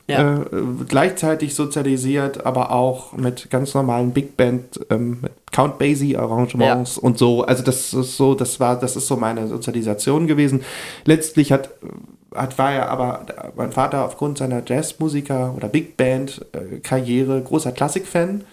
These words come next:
Speaker 2: was wiederum lustig ist, weil mein Onkel ist klassischer Musiker und war großer Jazzfan. Also vielleicht muss man immer das hören zu Hause, was man selber nicht spielt.
Speaker 1: Ja,
Speaker 2: Ähm,
Speaker 1: schadet nicht.
Speaker 2: Genau, äh, ähm,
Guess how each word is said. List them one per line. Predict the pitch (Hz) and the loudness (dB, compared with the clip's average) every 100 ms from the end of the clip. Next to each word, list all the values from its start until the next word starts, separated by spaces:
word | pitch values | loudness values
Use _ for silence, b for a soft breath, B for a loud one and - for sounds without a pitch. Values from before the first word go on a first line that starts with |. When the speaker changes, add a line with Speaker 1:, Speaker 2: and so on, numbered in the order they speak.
| B B _ | B B _
Speaker 2:
was | 135 156 | -4 -2
wiederum | 120 | -2
lustig | 135 160 156 | -2 -4 -4
ist, | 127 - | -6 -2
weil | 127 | -2
mein | 120 | 0
Onkel | 123 151 143 | -2 -2 -4
ist | 123 - | -4 -4
klassischer | 143 156 156 | -4 -2 -2
Musiker | 147 143 135 139 | -2 -4 -4 -4
und | 127 | -4
war | 120 | -2
großer | 131 123 | -4 -4
Jazzfan. | 123 143 160 - 156 | -2 -2 -2 -2 -2
Also | - 127 127 127 | -2 -2 -4 -2
vielleicht | 131 127 127 | 0 0 0
muss | 131 131 | -2 0
man | 131 | -2
immer | 139 131 | 0 0
das | 135 135 | 0 2
hören | 135 143 143 | 4 2 0
zu | - 127 | 0 2
Hause, | 151 147 | 4 2
was | 135 127 | 0 0
man | 135 | 2
selber | 127 135 135 | 2 2 2
nicht | 131 | -2
spielt. | - - 208 294 - | -2 2 4 2 0
Speaker 1:
Ja, | 147 147 165 170 - - | 4 4 4 -2 0 4
Speaker 2:
Ähm, | 165 170 180 180 | 6 6 2 0
Speaker 1:
schadet | 170 147 165 165 | 0 0 0 -2
nicht. | 175 B B B - 147 | -6 B B B -12 6
Speaker 2:
Genau, | 175 165 220 262 | 8 8 4 2
äh, | - 175 175 165 170 | 2 4 6 6 4
ähm, | 170 | 2